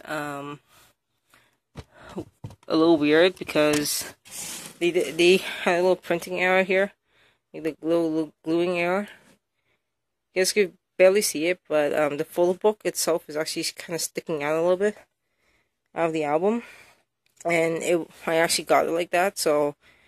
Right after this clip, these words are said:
I don't know. I don't know if it was a, man, like, a gluing error or not, but yeah. So that's the one album that's a little, uh, messed up. Um, I still got Miracles in December Chinese version, Overdose Chinese version,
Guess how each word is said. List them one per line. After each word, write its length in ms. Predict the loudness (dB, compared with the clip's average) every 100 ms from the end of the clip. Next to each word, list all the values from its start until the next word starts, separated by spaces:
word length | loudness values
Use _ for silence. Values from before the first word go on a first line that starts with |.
| _ _ _ _ 0
I 60 |
don't 180 | 2 4
know. 220 | 4 2 0
I 40 | -2
don't 120 | 2
know 140 | 4
if 160 | 4 2
it 80 | -2
was 200 | -4 2
a, 260 | 2 4 2
man, 240 | -2 -4 -6 -14 -8
like, 220 | -4 -2
a 80 | -2
gluing 420 | 2 4 4 4
error 280 | 4 4 2
or 40 |
not, 320 | 0 0 -2 -4 0
but 260 | 0 0 -2
yeah. 340 | 0 0 0 -8 _ -20 -20 -20 -20 -20 -20
So 480 | -4 0 2 2 -2 0 0 0 -4 -12 _ _ -20 -12
that's 160 | -10
the 140 | -6 -4
one 380 | 0 -2 -2 -4
album 360 | -4 -2 -4
that's 240 | -6 -4 -2
a 80 |
little, 280 | 0 2 0 -2 -8
uh, 160 | -6 -6
messed 440 | -2 0 0 2
up. 200 | 2 0 _ _ -20 -20 _ _ _ _ _ _ _ _ _ _ _ -6
Um, 340 | 0 2 2 0
I 60 |
still 220 | -2 0 2
got 180 | 2
Miracles 580 | 2 0 0 -2 -4 -4
in 80 | -4
December 380 | -4 -4 -2 -4
Chinese 460 | -4 -6 -4 -2
version, 480 | 0 0 0 -4 -4
Overdose 540 | -2 -2 2 2 2 -2
Chinese 400 | -6 -4 -4 -2
version, 540 | -2 -2 -2 -2